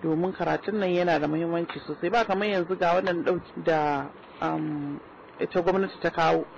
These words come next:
wanda za ta riƙa ciyar da yara ƴan makaranta. Kaga ba ƙaramin taimako ba ne, mutum da wasu yaran da yawa za ka ga sun tashi za su tafi makaranta babu abin da za su. To yanzu maka-, um, gwamnati ta kawo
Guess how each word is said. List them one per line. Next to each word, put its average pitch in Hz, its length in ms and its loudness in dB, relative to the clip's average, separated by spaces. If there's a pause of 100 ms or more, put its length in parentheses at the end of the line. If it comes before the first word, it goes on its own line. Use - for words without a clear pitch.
(460)
wanda 180 280 2
za 175 140 4
ta 175 120 -2
riƙa 165 200 0
ciyar 165 260 2
da 160 80 6
yara 147 540 4
ƴan 147 120 -2
makaranta. 147 560 -4 (380)
Kaga 214 260 4
ba 185 160 2
ƙaramin 190 340 2
taimako 170 380 0
ba 180 120 2
ne, 175 100 0
mutum 190 260 -2
da 190 80 2
wasu 202 240 2
yaran 196 360 4
da 175 80 0
yawa 190 240 4
za 190 160 4
ka 180 140 -4
ga 180 180 -2
sun 196 120 -6
tashi 196 500 -2 (380)
za 190 160 2
su - 80 -10
tafi 175 200 -2
makaranta 185 520 0
babu 190 160 4
abin 165 240 0
da 151 60 -4
za 151 180 0
su. - 60 -14 (340)
To 175 80 -4
yanzu 170 300 2
maka-, 208 220 -4 (180)
um, 160 580 2
gwamnati 202 340 2
ta 185 140 2
kawo 190 320 2